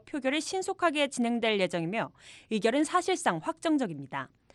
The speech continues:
앞서 하원 외교위는 지난 칠월 중순 이 결의안을 거의 만장일치로 통과시켰습니다.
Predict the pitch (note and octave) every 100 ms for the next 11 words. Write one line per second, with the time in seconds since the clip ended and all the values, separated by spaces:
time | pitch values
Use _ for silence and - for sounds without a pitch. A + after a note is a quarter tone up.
0 | - - - - G3 D4 D4+ E4+ E4 B3
1 | A3+ A3+ D4 D4 E4+ E4+ B3+ C4 C#4+ C#4+
2 | - F4+ D4+ B3 G3+ C#4+ G3 G3+ A#3+ A#3+
3 | G#3 A#3 A3 C4+ C#4+ G3 A#3+ G3 D#3+ A3+
4 | D4+ D#4 D4 - G#3+ C#3+ C#4 C#4+ C4+ -
5 | - D3 C3+ C#3